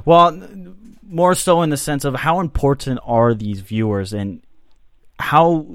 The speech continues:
does Fox really care about the American soccer fan?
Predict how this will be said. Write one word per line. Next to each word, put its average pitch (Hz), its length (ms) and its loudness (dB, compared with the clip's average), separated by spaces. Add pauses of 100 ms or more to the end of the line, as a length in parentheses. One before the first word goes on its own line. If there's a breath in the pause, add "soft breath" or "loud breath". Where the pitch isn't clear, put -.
does 135 240 -2
Fox - 520 0
really 135 420 2 (100)
care 143 340 2
about 135 300 0
the 123 240 -2
American 127 520 0
soccer - 600 2
fan? 123 440 -4